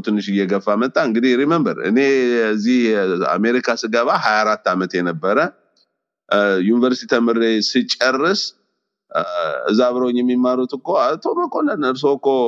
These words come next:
ሚውዚየም ነው መቀመጥ የነበረበት፣ እኛ ጎረምሳ ጋዚ ምን ያደርጋሉ?» ይሉኝ ነበር። ወደ ሃያ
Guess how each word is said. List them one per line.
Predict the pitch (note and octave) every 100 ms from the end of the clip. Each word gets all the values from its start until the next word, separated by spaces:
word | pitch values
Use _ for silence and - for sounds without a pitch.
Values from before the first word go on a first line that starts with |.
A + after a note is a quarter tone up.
| G#2+
ሚውዚየም | G#2+ A#2 A#2 A#2
ነው | A2+
መቀመጥ | G#2+ F#2+ G#2 G2
የነበረበት፣ | G2 G2 F#2 F#2+ F2 F#2 F2
እኛ | F#2 F#2
ጎረምሳ | F2+ F2+ F2+ F2
ጋዚ | E2 E2+ E2
ምን | E2+
ያደርጋሉ?» | E2+ E2+ E2+ E2+
ይሉኝ | E2+ E2 D#2+
ነበር። | D#2 D2+ -
ወደ | G#2+ B2
ሃያ | B2 A#2+